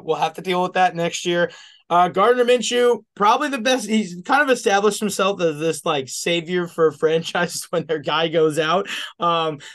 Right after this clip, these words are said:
and I gotta say, he's been playing great. Um, give me them, no problem. Uh, you know, I hate a two and a half. This is definitely gonna come blow me back in my face.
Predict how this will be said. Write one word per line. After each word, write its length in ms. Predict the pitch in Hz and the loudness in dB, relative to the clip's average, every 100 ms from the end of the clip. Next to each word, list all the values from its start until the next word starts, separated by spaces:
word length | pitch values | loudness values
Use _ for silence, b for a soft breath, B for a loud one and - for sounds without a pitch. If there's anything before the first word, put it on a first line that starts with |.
| B | B
and 360 | - 175 175 180 - | -4 -2 -2 -4 -6
I 80 | |
gotta 160 | 190 226 | 0 0
say, 320 | 226 240 165 | 2 2 2
he's 200 | 151 170 | -2 -4
been 180 | 156 175 | -2 -4
playing 380 | 170 196 214 208 | 0 2 2 2
great. 400 | 175 208 240 226 | 2 2 0 -2
Um, 440 | 175 170 165 156 131 | 0 2 2 -2 -4
give 160 | 180 | -2
me 120 | 190 202 | -2 0
them, 300 | 196 196 185 | 2 2 2
no 220 | 180 202 | 2 2
problem. 640 | 196 180 190 196 202 196 b b - | 4 4 4 4 2 0 b b 0
Uh, 220 | 165 170 | 2 2
you 80 | 170 | 2
know, 120 | 196 | 2
I 160 | 196 180 | 4 2
hate 280 | 165 185 175 | 0 -2 -2
a 60 | |
two 240 | 165 180 180 | -2 0 0
and 100 | 170 | 0
a 60 | |
half. 340 | 156 160 185 - | -2 -2 -2 -4
This 220 | 170 151 | -6 -4
is 80 | 147 | -2
definitely 300 | 160 170 170 | -2 -2 -4
gonna 180 | 165 | -2
come 180 | 165 156 | -4 -6
blow 320 | 123 143 151 | -2 2 2
me 200 | 160 160 | 2 -4
back 300 | 143 151 165 | -2 0 0
in 120 | 165 156 | -2 -4
my 140 | 135 | -6
face. 440 | - 220 240 233 | 0 0 0 -4